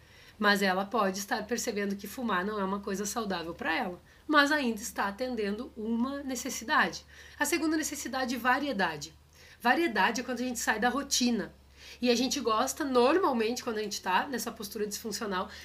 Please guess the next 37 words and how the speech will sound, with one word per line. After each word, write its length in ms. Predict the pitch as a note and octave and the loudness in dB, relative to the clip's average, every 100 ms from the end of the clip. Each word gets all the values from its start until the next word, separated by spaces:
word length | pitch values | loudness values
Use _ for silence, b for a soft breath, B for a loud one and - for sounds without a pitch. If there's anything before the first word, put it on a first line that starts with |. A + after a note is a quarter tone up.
| B | B
de 120 | A3 | -2
variedades 920 | A#3 A#3+ C4+ A3+ A3+ A#3+ B3 D4+ - - | 4 4 4 4 6 6 4 -2 -4 0
previsíveis. 880 | D#4+ D#4 D4+ D#4+ A#3+ G3 F#3+ - - | 4 6 6 6 6 0 -4 -8 -14
Então, 300 | A#3 G3+ A#3+ | -12 -2 0
a 80 | A#3+ | 2
gente 220 | A#3+ A#3 | 0 -2
quer 160 | - B3 | 0 2
a 60 | D#4 | 2
variedade, 540 | D#4+ C#4+ B3+ A#3 A#3+ | 2 -2 2 4 2
mas 160 | C#4 C#4 | -2 -4
a 40 | |
gente 180 | B3 - | -6 -2
quer 160 | A#3 | 0
saber 380 | A#3 C#4+ G#3+ A3+ | 2 0 2 0
direitinho, 680 | A#3 B3+ E4 - D4 C4+ F#4 | 0 2 2 4 2 4 2
ter 140 | - D4 | 2 0
a 80 | |
certeza 640 | G#3 D#4 D#4 B3+ A3+ A#3+ F4+ B B B B B | 0 -2 -2 2 4 4 0 B B B B B
de 140 | B3+ | -2
como 240 | C#4 B3 | 4 4
que 80 | A#3+ | 4
vai 120 | A#3+ | -2
ser 120 | B3 B3 | -2 -2
essa 140 | C#4 | -2
variedade, 600 | C4 D#4 E4 C#4+ G#3 F#3 | -2 -4 -2 0 0 -2
né? 140 | F#3+ | -6
Dificilmente 600 | F#3 - A#3 D4+ D4+ C#4 | -8 -6 -6 -4 -4 -4
a 40 | C#4+ | -4
gente 220 | C#4 B3 | -6 -4
tá 260 | C4+ G#3+ A3 | 0 2 2
disposta, 600 | A#3+ - A3+ G3+ G3+ A#3 | -4 -6 -4 -2 -2 -6
assim, 220 | - G#3 | -4 -4
a 60 | |
viver 300 | G3+ G#3 F3 | -4 -4 -4
realmente 680 | F#3+ F3+ A3+ A3+ F3+ G3+ G3+ | -4 -4 -4 -4 -4 -6 -6
o 40 | G3 | -4
inesperado, 720 | F#3 F3 - F#3+ E3 D#3 D#3+ | -4 -4 -6 -6 -6 -6 -10